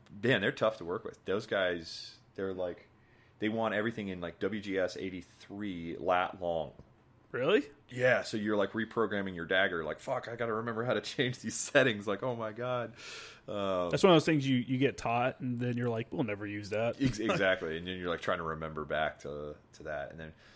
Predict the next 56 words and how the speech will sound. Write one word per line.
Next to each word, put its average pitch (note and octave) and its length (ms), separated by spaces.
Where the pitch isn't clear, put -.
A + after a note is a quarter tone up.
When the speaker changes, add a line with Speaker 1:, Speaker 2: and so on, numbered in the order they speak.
Speaker 1:
but A#2+ 120
yeah, A#2+ 100
we G#2 140
did G#2+ 140
a, F#2 100
we A2 80
did F#2 120
a E2 60
shit - 240
ton A2 160
of F#2 240
stuff, G2 300
and F2 100
then E2+ 80
we, F2 120
you F#2 120
know, F2 80
we F2 100
worked F#2+ 280
with - 80
the - 80
seals F2+ 300
a - 20
little F2+ 160
bit, F2 180
and E2 80
then E2+ 140
recon, E2+ 600
um, D#2+ 640
came G2+ 260
and E2+ 180
went, E2+ 380
uh, E2+ 560
and E2 360
we F2 120
would E2 100
do E2+ 160
ranges E2 420
with E2 140
them E2 320
or, D#2 280
or E2 180
go D#2+ 200
out D#2 200
on D#2 160
raids D#2+ 380
or E2 80
whatever, D#2 360
and D2+ 100
it, A#1 100
and D#2 260
it D#2+ 80
was D#2 120
fun. D#2 260
And D#2 80
then, D#2 80